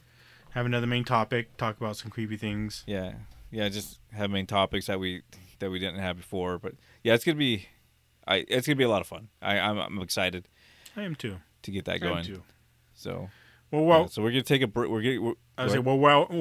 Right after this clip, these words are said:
Speaker 1: we're well-rounded. You know, we kn-, we know how to, we know how to do a lot of bullshit. So <laughs> I guess we'll go back to original bullshit." <laughs> That's all I gotta say.
Speaker 2: So yeah, we're gonna take a couple weeks, and we'll probably start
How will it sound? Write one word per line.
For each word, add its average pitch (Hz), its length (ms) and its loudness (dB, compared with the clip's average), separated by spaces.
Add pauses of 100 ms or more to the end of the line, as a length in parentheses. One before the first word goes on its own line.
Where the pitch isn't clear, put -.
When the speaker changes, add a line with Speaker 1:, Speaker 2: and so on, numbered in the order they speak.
(140)
Speaker 1:
we're 123 40 2
well-rounded. 120 760 4
You 113 100 -4
know, 110 120 -2
we 110 120 0
kn-, 117 300 -2
we 117 60 -4
know 120 200 2
how 120 140 4
to, 117 240 0
we 160 100 4
know 156 80 10
how 156 80 10
to 131 60 6
do 135 80 4
a 127 40 2
lot 113 160 4
of 110 80 0
bullshit. 110 480 -4
So 107 300 -8
<laughs> - 80 -10
I 165 60 6
guess 135 200 2
we'll 131 100 -2
go 131 100 4
back 120 240 4
to 120 80 2
original 117 320 2
bullshit." 107 440 -2 (460)
<laughs> - 480 -12
That's 170 200 2
all 202 120 6
I 131 100 4
gotta 123 160 4
say. 127 220 -4 (1400)
Speaker 2:
So 101 300 0
yeah, 107 160 4
we're 113 120 4
gonna 135 140 4
take 131 220 2
a 104 40 -16
couple 131 260 2
weeks, 120 440 0
and 104 140 -2
we'll 98 100 -6
probably 101 260 2
start 95 340 -2